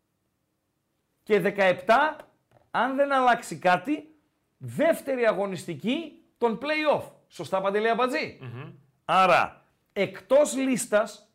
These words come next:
Speaker 1: είναι τρία παιχνίδια. Το δέκα, το δεκατέσσερις και το δεκαεπτά.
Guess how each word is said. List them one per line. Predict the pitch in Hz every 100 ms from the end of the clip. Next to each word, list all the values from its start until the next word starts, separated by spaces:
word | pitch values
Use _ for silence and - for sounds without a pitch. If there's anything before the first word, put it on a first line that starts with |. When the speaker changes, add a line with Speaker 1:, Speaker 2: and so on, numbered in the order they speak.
| _
Speaker 1:
είναι | 247 302
τρία | - 311 311
παιχνίδια. | 302 202 294 294 143 98 - _ _ _ _ -
Το | 156
δέκα, | 127 247 - 294
το | 285
δεκατέσσερις | 202 196 165 - 226 233 277 233
και | 262
το | 269
δεκαεπτά. | 247 254 247 247 233 107 -